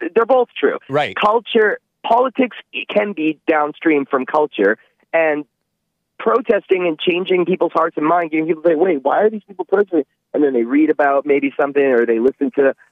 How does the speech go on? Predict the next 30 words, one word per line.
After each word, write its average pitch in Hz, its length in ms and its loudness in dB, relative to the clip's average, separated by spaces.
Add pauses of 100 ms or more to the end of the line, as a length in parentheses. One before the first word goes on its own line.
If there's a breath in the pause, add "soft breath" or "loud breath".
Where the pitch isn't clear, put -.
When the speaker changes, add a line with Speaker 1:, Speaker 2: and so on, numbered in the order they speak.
(120)
Speaker 1:
"Oh, 165 320 -2
crap, 165 360 -4
I 156 120 -2
didn't 185 140 -2
know 110 120 0
this 156 180 0
was 180 160 -2
going 113 280 0
on." 120 260 2
Speaker 2:
<laughs> 135 140 -8
Speaker 1:
And 151 300 -2
then 156 180 2
enough 139 400 0
people 156 360 2 (160)
say 175 200 0
that, 143 300 0 (340)
and, 160 240 -6
you 208 120 -2
know, 175 140 2
it's 175 160 -8
not 233 220 2
as 180 100 -4
effective 147 600 0
as 127 180 0
if 135 160 0
the 127 100 0
establishment 123 640 -2
is 117 100 -2
on 120 160 0
your 120 100 -4